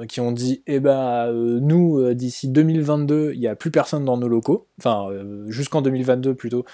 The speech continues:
il y a personne dans nos locaux. Euh, d'autres personnes ont dit, « C'est hors de question de faire du télétravail. » D'autres ont dit, « Bah, euh, plusieurs jours, enfin, euh, trois à quatre jours de télétravail par semaine. » Enfin bon, voilà, il y a plusieurs choses qui se sont mises en place. Et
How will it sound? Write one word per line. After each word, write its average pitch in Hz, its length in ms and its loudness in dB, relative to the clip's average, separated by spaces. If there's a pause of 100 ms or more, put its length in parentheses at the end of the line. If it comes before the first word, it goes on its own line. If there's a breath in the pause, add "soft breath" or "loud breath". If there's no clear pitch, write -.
(300 loud breath)
il 135 40 -6
y 117 40 0
a 104 60 -2
personne 135 360 -2
dans 123 100 0
nos 120 120 -2
locaux. 117 400 0 (560 soft breath)
Euh, 104 240 -4
d'autres 139 220 0
personnes 147 360 0
ont 123 80 -2
dit, « 123 160 -4
C'est - 200 -4
hors 139 120 0
de 143 100 2
question 139 340 -2
de 123 80 0
faire 113 160 -2
du 104 120 -10
télétravail. » 147 880 -2
D'autres 135 280 -2
ont 117 60 -8
dit, « 120 200 -2
Bah, 107 400 -4
euh, 104 200 -8
plusieurs 117 360 -4
jours, 113 180 -4
enfin, 104 360 -10
euh, 107 80 -8
trois 117 260 -4
à 120 80 0
quatre 120 220 -2
jours 117 160 -4
de 113 80 -6
télétravail 110 500 -6
par - 200 -8
semaine. » 139 420 -4
Enfin 117 120 -10
bon, 101 100 -8
voilà, 101 180 -10
il 107 60 -20
y 110 40 -16
a - 40 -18
plusieurs 156 360 0 (100)
choses - 360 -2
qui 120 100 -6
se - 80 -6
sont 113 140 -8
mises 101 160 -10
en 113 60 -10
place. 170 300 -2 (1400 loud breath)
Et 190 280 2